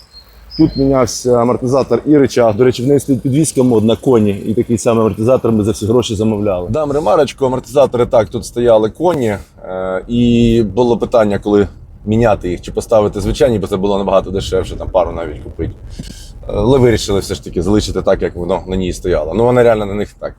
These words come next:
круто відчувається. Дверка теж оригінальна і бушна мінялась. Прийоми не фарбовані. На ось цю дверку заходила, десь тут невеличка ще була подряпана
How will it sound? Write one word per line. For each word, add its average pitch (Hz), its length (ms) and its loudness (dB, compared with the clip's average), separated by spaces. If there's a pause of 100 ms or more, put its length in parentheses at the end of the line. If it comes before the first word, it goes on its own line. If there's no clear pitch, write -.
(140)
круто 90 240 -4
відчувається. 80 500 -6
Дверка 156 280 -2
теж 139 180 2
оригінальна 151 640 0
і 131 80 -2
бушна 107 360 -2
мінялась. 87 540 -4
Прийоми 143 360 4
не 135 100 0
фарбовані. 156 600 -2 (480)
На 135 100 2
ось 151 120 2
цю 160 100 4
дверку 131 340 4
заходила, 113 460 2
десь 117 160 2
тут 95 160 -8
невеличка 113 420 0
ще - 140 -8
була 98 220 2
подряпана 98 500 0